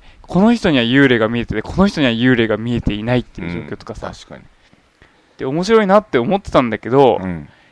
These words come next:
Speaker 1: 今もはや、例えば赤外線に関しては赤外カメラがあるわけじゃん。
Speaker 2: <laughs>
Speaker 1: 紫外線に関しても、まあ、カメラっていうか何でも見えるわけよ。
Speaker 2: うん。
Speaker 1: 結局どの光の領域でも人間は見ることができるから、
Speaker 2: うん。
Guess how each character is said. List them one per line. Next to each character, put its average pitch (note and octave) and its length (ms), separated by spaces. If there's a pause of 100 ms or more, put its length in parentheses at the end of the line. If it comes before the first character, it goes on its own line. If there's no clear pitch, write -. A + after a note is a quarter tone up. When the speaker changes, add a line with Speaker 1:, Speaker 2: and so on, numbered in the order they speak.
(180)
Speaker 1:
今 F3+ 200
も E3+ 120
は F#3 140
や、 B2 280 (320)
例 C3+ 100
え - 20
ば G#2+ 60
赤 - 180 (160)
外 G3+ 160
線 F#3+ 160
に F#3 80
関 F#3 160
し - 0
て C3+ 60
は G#2+ 60
赤 - 280
外 D3 160
カ D#3+ 120
メ C#3+ 100
ラ A2 100
が G#2 80
あ G#2+ 40
る A2 100
わ G#2 80
け A2 100
じ - 80
ゃ - 20
ん。 - 60 (300)
Speaker 2:
<laughs> - 280
Speaker 1:
紫 - 160
外 D#3 140
線 G3+ 160
に G3+ 80
関 G#3+ 180
し - 60
て D3 60
も、 A2+ 220
ま G#2+ 120
あ、 - 80
カ - 140
メ E3 100
ラ A#2 80
っ - 20
て - 320
い A#2 40
う - 20
か A2+ 80
何 C#3+ 120
で F#3 60
も D3+ 60
見 B2 160
え G3 60
る E3 80
わ A#2+ 80
け A2 100
よ。 - 100 (100)
Speaker 2:
う F2+ 60
ん。 D#2+ 240 (280)
Speaker 1:
結 D3+ 120
局 F#3 220
ど G#3+ 120
の A3+ 80
光 E3 300
の D3 140
領 C#3 100
域 C#3 160
で C#3 100
も A#2+ 160
人 A#2 140
間 C#3 120
は C3+ 40
見 C#3+ 160
る D3+ 80
こ B2+ 160
と A2 80
が G2+ 120
で G#2 120
き - 220
る A2 100
か B2 260
ら、 G#2+ 360
Speaker 2:
う E2+ 60
ん。 D#2+ 180